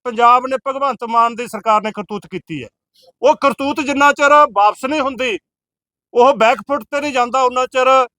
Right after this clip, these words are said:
ਉਹਨਾਂ ਨੂੰ ਰੱਖਣਾ ਪਊਗਾ। ਪਰ ਜਿਹੜਾ ਦਿੱਲੀ ਦੀਆਂ ਮੰਗਾਂ ਤੇ ਹੈਗਾ, ਉਹ ਹੈਗਾ ਸੁਖਜੀਤ ਸਿੰਘ ਵਾਲਾ। ਇਹ ਅਸੀਂ ਸਮਝਦੇ ਹਾਂ ਵੀ ਇਹ ਡਟੂਗਾ ਉਹਨਾਂ ਚਿਰ, ਇਹਨੂੰ ਅਸੀਂ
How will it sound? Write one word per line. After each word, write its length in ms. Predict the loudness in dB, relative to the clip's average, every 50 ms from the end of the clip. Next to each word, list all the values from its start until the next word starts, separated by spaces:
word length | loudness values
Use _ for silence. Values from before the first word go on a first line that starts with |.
| _ _ _ _ _ _ _ _ _ _ -2
ਉਹਨਾਂ 280 | -2 0 2 2 2 2
ਨੂੰ 120 | 2 0
ਰੱਖਣਾ 280 | 0 0 0 0 0 0
ਪਊਗਾ। 320 | 2 2 0 2 4 2 2
ਪਰ 260 | 2 0 -4 -4 -4
ਜਿਹੜਾ 240 | -4 -2 0 0 0
ਦਿੱਲੀ 340 | -2 -4 -10 -8 -6 -6 -6
ਦੀਆਂ 200 | -2 0 0 0
ਮੰਗਾਂ 340 | 0 -2 -2 2 2 0 2
ਤੇ 160 | 0 -4 -4
ਹੈਗਾ, 440 | -4 -6 -4 0 2 4 4 4 2 0
ਉਹ 160 | -4 -4 -2 -2
ਹੈਗਾ 380 | -2 -4 -2 0 0 0 0 -2 _ _ _ _
ਸੁਖਜੀਤ 440 | _ -8 -6 -6 -6 -4 -6 -6 -6
ਸਿੰਘ 220 | -2 -4 -4 0 2
ਵਾਲਾ। 260 | 4 4 4 4 2 0 _ _ _ -2
ਇਹ 140 | 0 2 2
ਅਸੀਂ 160 | 2 0 -4
ਸਮਝਦੇ 360 | -4 -2 -2 -2 -4 -6 -4 -4
ਹਾਂ 100 | -4 -4
ਵੀ 100 | -6 -8 _ _ _ _ _ _ _ _ _ -6
ਇਹ 260 | -2 0 4 4 4 4
ਡਟੂਗਾ 500 | 2 0 -4 -2 -2 -2 0 2 4 4
ਉਹਨਾਂ 220 | 2 2 0 -2
ਚਿਰ, 320 | -2 0 2 2 4 2 2 -2 _ _ _ _ _ -6
ਇਹਨੂੰ 300 | -4 -2 -2 0 -2 -2
ਅਸੀਂ 200 | -2 -4 -10